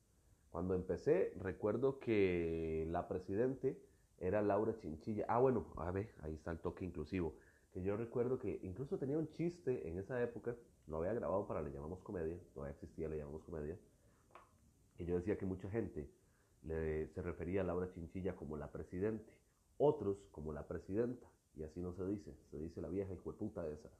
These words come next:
<laughs> Chistecillo malillo, y lo dije en televisión nacional, me valió verga y nadie me demandó, nadie me demandó.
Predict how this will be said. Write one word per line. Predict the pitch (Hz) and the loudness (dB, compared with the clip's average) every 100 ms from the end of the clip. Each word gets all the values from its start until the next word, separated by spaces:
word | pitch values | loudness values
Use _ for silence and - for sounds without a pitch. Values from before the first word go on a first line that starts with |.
| - | -8
<laughs> | 127 - - - - - _ | -6 -8 -14 -20 -20 -20 _
Chistecillo | - - - 82 78 | -14 -14 -10 -8 -6
malillo, | 76 69 78 78 78 - | -6 -8 -8 -8 -8 -10
y | - | -8
lo | 85 82 | -4 -4
dije | 82 95 | -4 -4
en | |
televisión | 98 90 80 82 | -2 -2 -2 -2
nacional, | 90 90 80 80 | -4 -2 -4 -4
me | 78 | -4
valió | 71 85 | -4 0
verga | 90 98 95 - | 2 2 2 -2
y | 85 | -2
nadie | 80 85 | 0 0
me | 82 | 0
demandó, | 80 80 87 78 - - - - - - - | -2 -2 -2 -2 -8 -12 -18 -20 -20 -20 -6
nadie | 92 87 92 | -2 0 0
me | 78 | 2
demandó. | 95 92 92 87 - | 2 4 2 0 -6